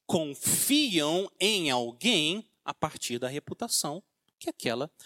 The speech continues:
pessoa tem. Em outras palavras, a confiança que a gente tem numa pessoa é proporcional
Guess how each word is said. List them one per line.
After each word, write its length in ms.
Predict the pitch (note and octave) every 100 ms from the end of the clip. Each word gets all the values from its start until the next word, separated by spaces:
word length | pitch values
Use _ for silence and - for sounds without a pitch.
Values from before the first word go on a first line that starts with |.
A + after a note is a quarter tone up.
| -
pessoa 600 | - G3 - - G#2+ B2+ D#3+ _ _
tem. 260 | - G3 G#2 - -
Em 100 | F#3+
outras 280 | B3 A#3 -
palavras, 600 | G#3+ D3+ A#2 G#2 A2 C3
a 80 | - _ _
confiança 1040 | - D4+ - - G#3+ A3 C4 - - -
que 200 | - B2
a 40 | A2+
gente 300 | E3+ F#3+ A#3
tem 140 | B2
numa 160 | B2 D3+
pessoa 640 | A#2 - - A#2 A#2 C#3 - - -
é 200 | E3 D#3 - _ _ _ _
proporcional 1800 | D4 D4+ F4 - - B3 - - - - A3 G#3 C3+ A2+ A2+ C#3+ C4